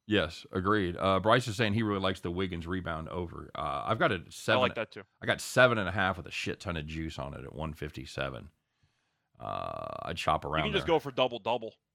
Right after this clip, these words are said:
Speaker 2: if you wanna try to go for plus money. I mean, he's had
Speaker 1: Yeah.
Speaker 2: a bunch of rebounds the last couple games.
Speaker 1: Yeah, Chris had that as one of his, uh, one of his shot in the darks. Uh, it's plus two twenty, I believe. For, uh,
Speaker 2: It's a hell of a price.
Speaker 1: I agree. I agree.
Speaker 2: I'll bet that.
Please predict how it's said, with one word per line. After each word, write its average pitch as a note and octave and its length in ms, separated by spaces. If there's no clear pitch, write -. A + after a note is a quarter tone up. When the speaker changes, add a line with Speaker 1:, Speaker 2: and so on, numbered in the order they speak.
Speaker 2:
if A2+ 120
you A2+ 80
wanna A2+ 200
try A#2+ 220
to A2+ 80
go A2+ 120
for G#2+ 240
plus A#2 260
money. A2+ 300
I G2+ 40
mean, G#2 140
he's G#2 120
had A2 340
Speaker 1:
Yeah. G2 220
Speaker 2:
a - 20
bunch C3 260
of A2+ 80
rebounds A2+ 360
the G#2+ 60
last A2 220
couple G#2 200
games. G#2+ 360
Speaker 1:
Yeah, - 140
Chris B2+ 260
had G2 120
that F#2 140
as F2 100
one F#2 120
of F2+ 80
his, E2 240
uh, D2+ 300
one E2+ 180
of D#2+ 80
his D#2 360
shot E2+ 220
in C2+ 60
the D2+ 60
darks. D#2+ 380
Uh, G1+ 200
it's - 120
plus - 280
two - 160
twenty, D#2+ 340
I C2+ 40
believe. C2+ 420
For, A1+ 180
uh, G1+ 40
Speaker 2:
It's G#2 80
a B2 40
hell C3 160
of B2 60
a B2 60
price. C3 360
Speaker 1:
I F#2+ 100
agree. E2 360
I E2 120
agree. D#2+ 240
Speaker 2:
I'll D3 120
bet A2 180
that. G2 180